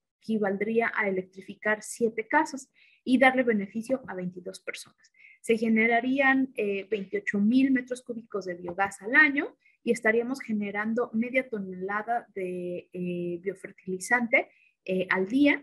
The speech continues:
en materia seca que se podría usar. Y, eh, se planea que este proceso, eh, de construcción y todo, eh, se lleve a cabo solamente en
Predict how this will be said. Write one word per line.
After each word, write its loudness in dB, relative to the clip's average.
en 0
materia -2
seca -2
que 4
se -2
podría -2
usar. -12
Y, 8
eh, 8
se 2
planea 0
que -8
este -2
proceso, 2
eh, 0
de -8
construcción 0
y -6
todo, 2
eh, -4
se -4
lleve 0
a 2
cabo -8
solamente -4
en -6